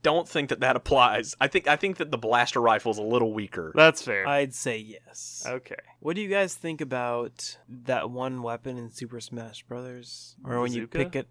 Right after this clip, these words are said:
Speaker 3: no, when you pick it up, you can fire it, and it shoots one little thing.
Speaker 1: Oh, oh, oh, oh, the Super Scope.
Speaker 3: No.
Speaker 1: Oh.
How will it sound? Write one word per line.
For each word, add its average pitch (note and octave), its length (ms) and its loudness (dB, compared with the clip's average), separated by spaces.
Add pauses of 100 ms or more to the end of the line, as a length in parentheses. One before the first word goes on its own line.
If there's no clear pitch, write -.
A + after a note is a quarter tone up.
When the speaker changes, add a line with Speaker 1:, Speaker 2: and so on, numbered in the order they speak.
Speaker 3:
no, - 360 -12
when B2 100 -10
you A#2 80 -8
pick C#3+ 220 -4
it F3+ 80 0
up, A2+ 320 0
you - 60 -20
can A2+ 140 -10
fire D#3 480 2
it, - 260 -8
and A2 140 -8
it - 180 -12
shoots - 760 -4 (180)
one B2+ 460 -4
little B2 600 -2
thing. C#3+ 760 -4
Speaker 1:
Oh, A#2+ 280 0
oh, E3 400 8
oh, F3+ 280 6
oh, E3+ 260 4
the C3 200 0
Super G3 280 2
Scope. - 340 2 (180)
Speaker 3:
No. B2 400 -8 (100)
Speaker 1:
Oh. F#2+ 80 -4